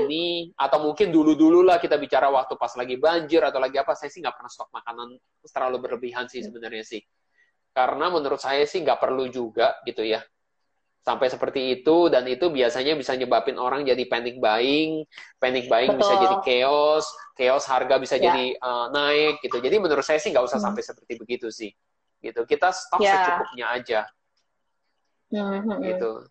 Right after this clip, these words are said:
Speaker 1: Toh kan, eh, pada saat-saat seperti ini pemerintah juga masih at least menjamin pasokan makanan masih, eh, apa namanya, lancar, dan kita sendiri lihat di market pun makanan juga lancar sih, nggak ada kekurangan, nggak ada shortage gitu. Jadi sebenarnya buat apa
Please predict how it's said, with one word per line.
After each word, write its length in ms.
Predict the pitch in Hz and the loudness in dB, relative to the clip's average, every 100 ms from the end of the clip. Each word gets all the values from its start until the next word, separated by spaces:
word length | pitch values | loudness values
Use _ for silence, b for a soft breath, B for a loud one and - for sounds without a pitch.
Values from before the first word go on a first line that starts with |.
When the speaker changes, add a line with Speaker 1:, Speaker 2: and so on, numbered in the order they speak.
| _ - | _ 0
Speaker 1:
Toh 140 | 165 180 | 0 2
kan, 120 | 190 175 | -2 -2
eh, 180 | 151 131 | -4 -2
pada 200 | 127 127 | 0 0
saat-saat 380 | 131 131 135 131 | 0 0 0 0
seperti 260 | 143 139 | -4 -4
ini 60 | 175 | -2
pemerintah 360 | 165 135 131 156 | 0 0 0 0
juga 180 | 139 123 | 0 0
masih 420 | 123 117 - 127 - | 0 -4 -6 -4 -2
at 220 | 131 127 | -2 0
least 320 | 151 196 - b b b - | 2 2 0 b b b -6
menjamin 600 | 139 131 127 131 170 175 | -4 2 0 2 -2 0
pasokan 420 | 151 135 135 135 139 | -2 -2 -2 -4 -4
makanan 360 | 123 135 139 151 | -4 -4 -4 -4
masih, 560 | 123 - 127 123 117 - | -6 -8 -8 -6 -8 -8
eh, 360 | 123 123 120 110 117 | -8 -6 -6 -8 -8
apa 120 | 135 | -6
namanya, 320 | 127 127 135 131 | -6 -4 -2 -2
lancar, 300 | 131 160 190 190 B | 0 0 0 -2 B
dan 120 | 135 139 | -4 -2
kita 160 | 156 151 | 0 -2
sendiri 320 | 151 180 285 | 2 0 2
lihat 160 | 208 247 | -2 -2
di 60 | 170 | -2
market 320 | 143 147 185 | -2 0 -2
pun 140 | 285 311 | -4 -6
makanan 300 | 165 160 277 | -4 -4 -4
juga 200 | 165 120 | 0 0
lancar 320 | 101 98 165 175 | 0 -4 -6 -4
sih, 160 | 233 - | -8 -2
nggak 160 | 123 113 | 0 2
ada 100 | 113 113 113 | 4 4 0
kekurangan, 480 | 117 131 123 143 180 | -6 -4 -2 -2 0
nggak 120 | 123 117 | 0 -2
ada 60 | |
shortage 500 | - 117 110 170 175 131 | -4 -4 -2 -4 -4 -8
gitu. 120 | 117 | -8
Jadi 320 | 120 175 190 _ _ | -4 -2 -4 _ _
sebenarnya 300 | - 113 190 139 | -12 -6 -4 -2
buat 120 | 107 | -2
apa 160 | 113 | -2